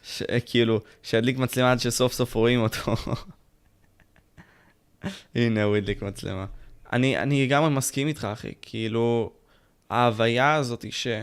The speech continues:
שאתה יכול ליצור לעצמך את מי שאתה, ולבנות את עצמך, זה לא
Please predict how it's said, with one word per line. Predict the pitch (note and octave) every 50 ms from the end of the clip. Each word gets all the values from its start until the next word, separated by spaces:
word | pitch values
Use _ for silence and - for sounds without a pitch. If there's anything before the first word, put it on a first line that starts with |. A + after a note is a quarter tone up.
| A#2+ - _ _ _ _ _ _ _ _ _ _ _ _ _ _ _ _ _ _ _ _ -
שאתה | C3+ A#2+ - _ _ - C#3 C3+ B2+ C3 C3 B2+ B2+ B2 -
יכול | - C3 B2+ A2 - - G2 - B2+ B2+ B2+ B2+ B2+ A2+ - - - - - _ _ -
ליצור | B2 B2 B2 A#2+ B2+ A#2+ - - - - B2+ B2+ C3 C3 B2+ B2+
לעצמך | B2+ A#2+ A#2 A#2+ A#2+ - - A#2+ A#2+ A#2+ - A#2+ A#2 A#2 A#2 - - - -
את | B2 - -
מי | A#2+ A#2+ B2
שאתה, | B2 - - A#2 A#2 - - A#2+ A#2 A#2 C3 C#3 - _ - _ _ _ _ _ _ _ _ _ _ _ _ _ _ -
ולבנות | B2 A#2+ A#2+ A2 A#2 A#2+ A#2 A#2+ A#2+ A2+ A#2+
את | A#2 -
עצמך, | A#2+ - - B2 A#2+ B2 A#2+ A#2
זה | A#2 A#2 A2+
לא | - G2+